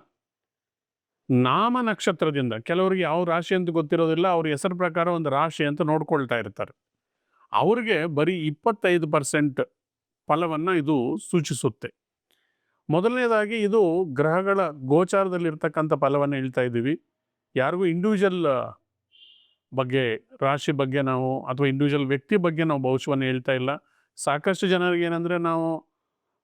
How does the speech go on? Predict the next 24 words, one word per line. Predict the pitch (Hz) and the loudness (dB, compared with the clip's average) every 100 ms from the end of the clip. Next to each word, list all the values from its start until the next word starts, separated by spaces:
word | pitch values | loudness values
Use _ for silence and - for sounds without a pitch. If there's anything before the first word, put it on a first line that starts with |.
| - | -2
ಒಳ್ಳೇದು | 139 160 175 | 2 2 2
ಹೇಳ್ತಾ | 175 175 180 170 | 0 0 0 2
ಇರುವಾಗ | 165 165 | 0 0
ನಮ್ಗೆ | 170 160 | 0 -2
ಕೆಟ್ಟದಾಗಿದೆ | 151 143 151 165 160 160 160 | -2 2 4 4 4 2 2
ಅಂತ | 156 156 | 2 0
ಕೆಲವ್ರು | 151 156 151 | 2 2 4
ಹೇಳ್ತಾ | 147 147 151 | 2 4 2
ಇರ್ತಾರೆ, | 143 143 139 143 | 2 0 2 2
ನಾವು | 139 139 135 135 135 131 - _ _ _ 143 | 0 0 0 -2 -4 -6 -14 _ _ _ 0
ಈ | |
ರಾಶಿಗೆ | 135 135 165 156 | 2 2 2 0
ಅಷ್ಟು | 147 | 0
ಚೆನ್ನಾಗಿಲ್ಲ | - 143 160 156 156 | 0 0 0 0 2
ಅನ್ನುವಾಗ | 156 156 151 156 | 0 0 -2 0
ಕೆಲವ್ರು | 151 151 | 2 2
ನಮ್ಗೆ | 139 139 | 0 -2
ಚೆನ್ನಾಗಿದೆ | 131 131 139 135 127 | -2 -2 0 0 -2
ಅಂತ | 123 120 | -2 -2
ಹೇಳ್ತಾ | 113 113 110 | -2 -2 -4
ಇರ್ತಾರೆ. | 104 107 113 | -4 -4 -4
ಅಂದ್ರೆ | 160 | -2
ಇದು | 170 139 | 0 2
ವೈಯಕ್ತಿಕವಾಗಿ | 127 180 - 175 165 156 147 147 185 - | 2 2 0 -4 0 0 0 0 -4 -6